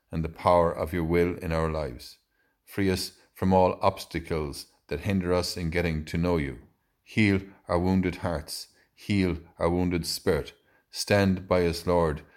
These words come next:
as we unfurl the sails into the joy of your will.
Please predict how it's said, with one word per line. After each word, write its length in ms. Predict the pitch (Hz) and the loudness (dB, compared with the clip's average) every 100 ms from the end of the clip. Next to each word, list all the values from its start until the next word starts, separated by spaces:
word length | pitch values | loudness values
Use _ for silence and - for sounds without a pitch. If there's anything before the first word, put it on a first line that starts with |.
| _ - | _ -10
as 180 | 78 | -6
we 320 | 85 92 87 - | 0 0 0 -2
unfurl 560 | 85 82 - 95 92 87 | -4 -4 2 4 4 2
the 140 | 82 | -2
sails 560 | - 98 85 73 73 - _ _ | -2 -2 0 -2 -6 -16 _ _
into 220 | 87 85 80 | -8 -6 -6
the 100 | 76 | -8
joy 460 | 73 92 87 87 | -2 2 2 0
of 200 | - 82 | -4 -4
your 140 | 85 85 | -2 0
will. 320 | 90 73 | 0 -2